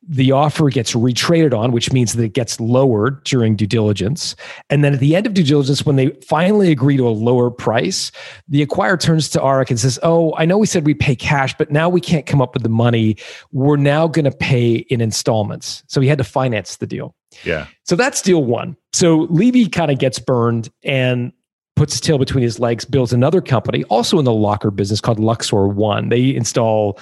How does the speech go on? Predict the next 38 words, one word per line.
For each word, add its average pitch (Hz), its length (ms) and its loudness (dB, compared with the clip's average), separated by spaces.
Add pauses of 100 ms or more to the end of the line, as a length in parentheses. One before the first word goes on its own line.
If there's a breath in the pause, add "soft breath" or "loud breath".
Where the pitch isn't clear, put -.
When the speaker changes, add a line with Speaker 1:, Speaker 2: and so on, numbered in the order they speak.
(260 loud breath)
Speaker 1:
lockers 113 540 0
in, 107 240 -2
like, 101 120 -6
Manhattan 117 320 -2
apartment 113 380 -4
buildings 156 380 -6 (520 loud breath)
for 147 120 -2
people 139 200 0
who 123 60 0
buy 110 240 0
a 107 40 0
lot 107 340 0
and 98 80 -2
need 107 100 -2
somewhere 117 220 -2
to 110 40 -6
store 110 280 -2
their 110 100 -4
stuff. 117 340 -4 (640 loud breath)
And 165 600 2 (500)
he 165 220 4
goes 208 360 2
and, 160 200 2 (280)
and 139 240 2
realizes 151 540 2
the 123 140 2
error 131 120 2
of 120 60 0
his 113 160 -2
ways 127 220 2
and 120 100 0
hires 143 880 0
an 131 140 0
M 135 160 2
and 127 80 2
A 127 80 2
firm. 120 480 -8
A - 40 -20